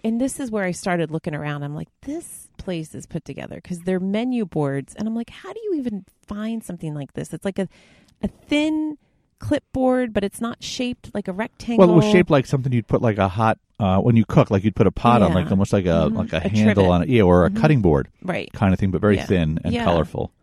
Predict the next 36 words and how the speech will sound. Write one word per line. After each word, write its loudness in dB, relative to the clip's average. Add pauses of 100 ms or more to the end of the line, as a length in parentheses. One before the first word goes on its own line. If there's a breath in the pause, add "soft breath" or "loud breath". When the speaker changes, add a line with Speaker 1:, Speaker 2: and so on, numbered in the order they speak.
(120)
Speaker 1:
And -2
it 0
was, -4
and -4
I'm -4
like, -8
"How -14
do -12
you -12
even, -8
like, -8
know 0
to -16
look -10
for -14
it? -14
Like, -4
Speaker 2:
And 4
Speaker 1:
how 2
do 4
you 6
Speaker 2:
then 4
Speaker 1:
even -2
Speaker 2:
they -6
Speaker 1:
know -4
this -8
exists?" -14
Speaker 2:
Right, 6
and 2
they 4
clipped 2
their 4
menu, 2
Speaker 1:
Yes. -10
Speaker 2:
which -8
was, -4